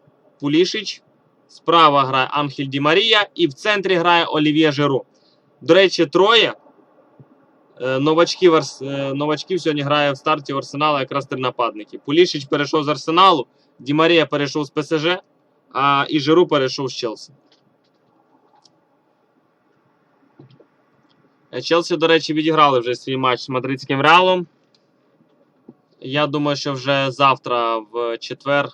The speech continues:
ви ці матчі побачите. Поки я сьогодні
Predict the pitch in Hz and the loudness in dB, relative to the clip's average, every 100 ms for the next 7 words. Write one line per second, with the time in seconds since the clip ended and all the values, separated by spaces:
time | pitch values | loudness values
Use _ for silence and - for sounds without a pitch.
0 | _ 110 117 120 123 123 117 - - 123 | _ -16 -14 -12 -10 -8 -8 -10 -12 -6
1 | 143 165 - 147 139 123 _ _ _ _ | -2 -2 -4 -8 -8 -8 _ _ _ _
2 | _ _ - 120 123 123 123 117 113 117 | _ _ -14 -12 -8 -6 -4 -2 -4 -8
3 | - 123 127 117 120 113 107 | -10 -6 -6 -6 -8 -8 -10